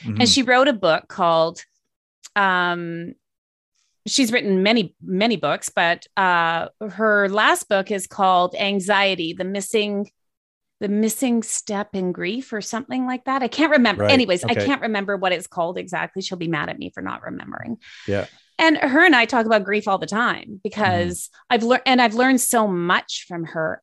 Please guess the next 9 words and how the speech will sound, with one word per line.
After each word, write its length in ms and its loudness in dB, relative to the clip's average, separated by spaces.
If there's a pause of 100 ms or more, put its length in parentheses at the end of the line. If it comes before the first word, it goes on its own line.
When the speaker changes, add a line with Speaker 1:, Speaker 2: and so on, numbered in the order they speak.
(100)
Speaker 2:
about 600 2
grief. 500 -14 (140)
And, 460 0
Speaker 1:
Mm-hmm. 800 -8
Speaker 2:
um, 380 4
and 160 2
she's 220 0
very 380 2
open 640 -2